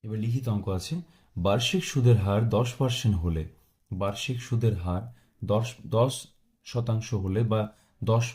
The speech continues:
পার্সেন্ট হলে তিনশো পঁচাশি টাকার পাঁচ বছরের সুদ কত হবে?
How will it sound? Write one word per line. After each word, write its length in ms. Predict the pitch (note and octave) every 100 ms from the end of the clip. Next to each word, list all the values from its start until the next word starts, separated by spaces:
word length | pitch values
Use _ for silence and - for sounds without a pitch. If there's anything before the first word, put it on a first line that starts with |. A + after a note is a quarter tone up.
| -
পার্সেন্ট 380 | G#2 - G#2 G2
হলে 260 | F#2+ D3+ - - - _ _ _
তিনশো 280 | C#3+ D#3 F3
পঁচাশি 400 | C#3+ B2 A#2+ A#2
টাকার 340 | A2 F2+ G#2 A#2+ - _ _
পাঁচ 260 | G2+ C#3 C#3+
বছরের 380 | D3+ - C#3+
সুদ 420 | B2 - G2+ G2+ -
কত 220 | A#2 A#2
হবে? 320 | E2+ E2 D#2